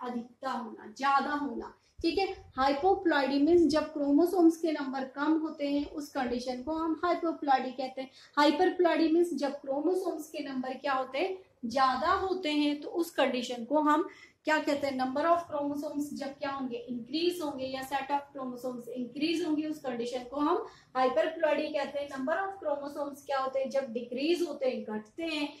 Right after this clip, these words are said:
या उसमें loss होता है, तो उस condition को हम हाइपोप्लॉइडी कहते हैं। ठीक है, तो हाइपोप्लॉइडी में, हाइपोप्लॉइडी में हमारे पास दो condition होती है। First condition monosomy।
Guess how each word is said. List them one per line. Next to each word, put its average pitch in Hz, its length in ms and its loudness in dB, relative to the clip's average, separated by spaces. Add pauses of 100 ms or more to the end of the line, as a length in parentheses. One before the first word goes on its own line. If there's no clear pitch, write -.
(200)
या 285 160 0
उसमें 294 360 2
loss 277 400 4
होता 294 240 -6
है, 262 120 -2
तो 277 80 -6
उस 277 160 -10
condition 254 420 -6
को 262 160 -14
हम 302 340 -4
हाइपोप्लॉइडी 233 720 -2
कहते 214 240 -10
हैं। 214 100 -8
ठीक 294 200 -6
है, 359 120 -2 (400)
तो 427 120 4 (120)
हाइपोप्लॉइडी 294 880 2
में, 285 260 -2 (260)
हाइपोप्लॉइडी 294 800 0
में 302 120 0
हमारे 262 360 -2
पास 294 180 -4
दो 269 480 -2
condition 294 440 0
होती 262 400 -2
है। 247 140 -4 (340)
First 339 340 0
condition 269 520 -2
monosomy। 330 840 -4